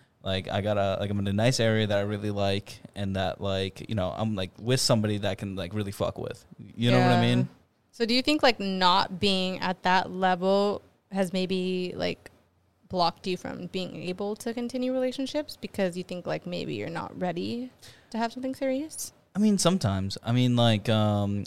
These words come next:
Speaker 1: like that ex I was on the, the, you know, that crazy ex from the story. Like, like, one of the, an-, another, like, factor for me was just, like, you know, I was graduating college. I had nothing lined up,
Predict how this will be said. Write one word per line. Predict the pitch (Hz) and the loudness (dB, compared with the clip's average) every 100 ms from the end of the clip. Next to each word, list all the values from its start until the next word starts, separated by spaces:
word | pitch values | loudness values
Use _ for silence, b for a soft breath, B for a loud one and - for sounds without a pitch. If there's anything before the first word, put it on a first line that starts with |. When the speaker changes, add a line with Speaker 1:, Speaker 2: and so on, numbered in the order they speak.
| - | -2
Speaker 1:
like | 123 123 | 0 4
that | 127 | 4
ex | 131 135 | 4 2
I | |
was | 120 123 | 0 0
on | 113 | 0
the, | 104 - | 0 -4
the, | 110 101 92 58 107 | -2 0 0 -2 0
you | |
know, | 101 98 | 0 0
that | 104 | -2
crazy | - 120 113 | -2 0 2
ex | 110 | 2
from | - 101 | 0 -2
the | |
story. | 92 95 101 92 | -2 -2 -2 -2
Like, | 76 92 | -4 -2
like, | 107 | 0
one | 104 123 | 2 2
of | 147 | 2
the, | 127 - | 0 2
an-, | 127 151 | 4 6
another, | 147 156 131 | 4 4 2
like, | 107 | 0
factor | - 107 107 - | -2 -2 -2 -2
for | 98 | -4
me | 98 98 | -4 -4
was | 95 95 | -4 -6
just, | 98 92 101 | -6 -4 -4
like, | 95 95 - _ _ _ _ - | -4 -6 -10 _ _ _ _ -2
you | 143 | 4
know, | 127 | 4
I | |
was | 101 104 | 4 2
graduating | 123 127 120 | 2 4 2
college. | 107 104 101 101 98 b b b b b - | 2 2 2 0 -4 b b b b b 0
I | 98 98 95 107 | 6 6 6 2
had | 98 90 - | 2 0 0
nothing | 101 110 135 | 2 4 4
lined | 131 120 | 6 6
up, | 107 104 | 6 2